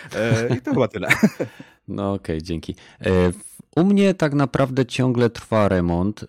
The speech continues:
Speaker 2: Ym, nie przygotowałem fotki, bo dzisiaj mamy dużo fotek z gierek przygotowanych, żeby wam pokazywać akurat przynajmniej zajawkę tego, o czym będziemy mówić. E, i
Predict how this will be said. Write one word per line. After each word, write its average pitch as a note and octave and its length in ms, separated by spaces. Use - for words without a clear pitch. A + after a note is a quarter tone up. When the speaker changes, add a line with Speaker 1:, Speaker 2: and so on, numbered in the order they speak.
Speaker 2:
Ym, F2 340
nie G#2 100
przygotowałem C#3 560
fotki, B2+ 680
bo G2 220
dzisiaj G#2+ 260
mamy G2+ 240
dużo G2+ 220
fotek G2+ 380
z F2+ 80
gierek F#2+ 320
przygotowanych, F2 920
żeby E2 280
wam E2+ 160
pokazywać E2+ 500
akurat E2+ 500
przynajmniej F2+ 600
zajawkę F#2 540
tego, F2+ 260
o E2+ 40
czym F2 200
będziemy E2+ 300
mówić. E2+ 460
E, E2+ 220
i F#2 480